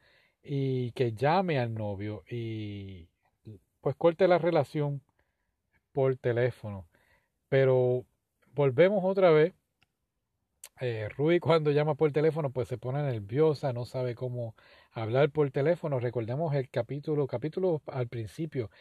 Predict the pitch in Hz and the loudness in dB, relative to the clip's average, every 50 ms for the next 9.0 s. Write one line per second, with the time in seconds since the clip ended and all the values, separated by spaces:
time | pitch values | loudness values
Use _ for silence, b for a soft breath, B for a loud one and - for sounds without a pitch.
0 | B B B B B B 123 123 139 147 160 160 - - 151 139 151 156 139 - | B B B B B B -2 0 0 0 0 -2 -2 -2 0 2 2 0 0 0
1 | 143 147 156 165 165 160 147 131 120 - - 131 - - 135 127 113 107 92 - | -4 -2 0 2 2 2 0 -2 -4 -8 -10 -10 -8 -6 -6 -6 -6 -8 -12 -10
2 | - 147 147 147 131 110 101 95 - 139 151 156 151 135 117 120 120 123 - 135 | -4 -2 0 0 0 -2 -4 -8 -8 -6 -4 -2 -2 -2 -2 -4 -6 -6 -6 -6
3 | 123 113 117 95 107 113 113 107 101 - 107 98 - _ _ _ _ _ _ _ | -6 -6 -6 -6 -8 -8 -8 -10 -12 -12 -12 -14 -14 _ _ _ _ _ _ _
4 | _ _ _ - 135 127 123 120 117 113 113 110 110 107 101 - _ _ _ _ | _ _ _ -10 -8 -6 -6 -6 -6 -6 -8 -8 -10 -12 -14 -18 _ _ _ _
5 | _ _ _ _ _ _ _ _ _ _ _ _ _ - - - - - 117 - | _ _ _ _ _ _ _ _ _ _ _ _ _ -20 -20 -16 -12 -10 -8 -6
6 | - 131 113 - 131 120 123 123 117 117 135 147 143 - - 127 117 110 101 120 | -4 -6 -4 -4 -6 -4 -4 -4 -2 0 0 -2 -2 -4 -6 -8 -8 -6 -6 -6
7 | 123 117 123 110 - - 151 131 131 135 131 127 135 131 117 - - _ _ - | -6 -4 -4 -6 -4 -2 -2 0 2 2 2 2 0 0 -2 -4 -10 _ _ -6
8 | 127 131 135 139 143 135 131 127 127 123 113 - 120 117 120 120 127 143 135 | -4 -2 0 0 0 0 0 0 -2 -4 -4 -6 -6 -6 -6 -6 -8 -8 -10